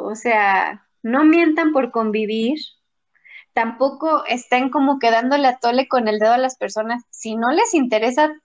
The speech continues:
pues no, o sea, díganlo, sean claras, porque luego después,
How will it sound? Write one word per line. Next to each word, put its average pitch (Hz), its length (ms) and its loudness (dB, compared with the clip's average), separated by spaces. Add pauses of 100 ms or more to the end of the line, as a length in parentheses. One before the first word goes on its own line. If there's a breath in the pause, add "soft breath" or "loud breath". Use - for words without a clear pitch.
(260)
pues 226 180 -4
no, 262 420 2
o 254 140 4
sea, 214 320 0
díganlo, 277 600 -2
sean 247 300 -8
claras, 233 560 -4 (580)
porque 226 240 -4
luego 269 200 2
después, 339 420 0